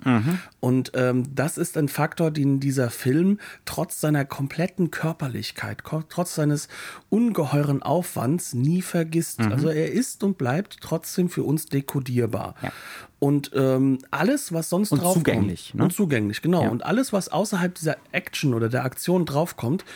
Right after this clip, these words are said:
Speaker 2: ist dann im Rahmen einer Interpretationsmöglichkeit.
Speaker 1: Rein fakultativ, ne? Ja.
Speaker 2: Ganz genau.
Speaker 1: Ja. Ma-, sie können, aber sie müssen nicht. Ja.
Speaker 2: Das verbindet ihn aber übrigens auch mit dem Original,
Speaker 1: Mhm.
Speaker 2: weil auch diesen Film kann man genießen, ohne auch nur ansatzweise sich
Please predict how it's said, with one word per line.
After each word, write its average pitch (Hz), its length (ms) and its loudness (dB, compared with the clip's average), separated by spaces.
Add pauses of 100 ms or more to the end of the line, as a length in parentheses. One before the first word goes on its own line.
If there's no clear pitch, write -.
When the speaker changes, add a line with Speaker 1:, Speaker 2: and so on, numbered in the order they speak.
(320)
Speaker 2:
ist - 300 0
dann 143 260 4
im 143 280 2
Rahmen 131 500 4
einer 117 360 0
Interpretationsmöglichkeit. 117 2000 0
Speaker 1:
Rein 135 400 6
fakultativ, - 1120 -10
ne? 143 400 0
Ja. 95 100 2
Speaker 2:
Ganz 151 260 2
genau. 113 220 0
Speaker 1:
Ja. 87 200 -2 (400)
Ma-, - 200 -2 (140)
sie 95 180 -2
können, 226 540 2
aber 151 300 4
sie 120 100 6
müssen 110 400 2
nicht. - 420 -12
Ja. 107 140 0
Speaker 2:
Das - 180 -2
verbindet 240 460 0
ihn 113 160 2
aber 98 200 0
übrigens 101 560 -4
auch 104 300 0
mit 104 240 -4
dem 101 160 -2
Original, 104 640 2
Speaker 1:
Mhm. 254 80 2
Speaker 2:
weil - 140 -4
auch 135 180 -2
diesen 208 320 0
Film 208 300 0
kann 127 200 -2
man 175 220 4
genießen, 151 520 0
ohne 185 340 2
auch 170 160 -2
nur 170 160 0
ansatzweise 175 720 0
sich 160 260 -4